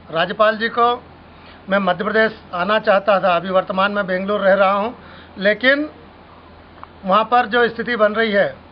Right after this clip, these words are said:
हमने, अ, सीआरपीएफ़ की सुरक्षा मांगी थी, क्योंकि हम यहां भी किसी के बंधन में नहीं हैं और वहां भी किसी के बंधन में नहीं रहना चाहते हैं। व्यक्तिगत मिलना चाहते हैं राज्यपाल जी से,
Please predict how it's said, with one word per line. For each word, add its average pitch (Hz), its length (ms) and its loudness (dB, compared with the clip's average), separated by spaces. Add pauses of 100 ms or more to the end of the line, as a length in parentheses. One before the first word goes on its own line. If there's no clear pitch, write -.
हमने, 202 260 2
अ, 196 220 -2 (300)
सीआरपीएफ़ 190 840 0
की 208 100 -8
सुरक्षा 185 600 0 (100)
मांगी 175 320 -6
थी, 214 200 -4
क्योंकि 196 500 -8
हम 196 160 0
यहां 196 240 0
भी 190 140 -8
किसी - 260 -12
के 208 120 -2
बंधन 180 360 -2
में 202 120 -4
नहीं 202 240 -4
हैं 214 200 -4 (360)
और 196 100 2
वहां 190 240 2
भी 214 100 -4
किसी 208 240 -8
के 208 100 0
बंधन 190 320 0
में 214 200 -4 (260)
नहीं 175 280 -2
रहना 180 260 2
चाहते 160 340 -4
हैं। 151 120 -10 (360)
व्यक्तिगत 226 400 0
मिलना 226 320 0
चाहते 220 320 0
हैं 240 260 2 (680)
राज्यपाल 220 480 0
जी 226 140 -6
से, 233 300 0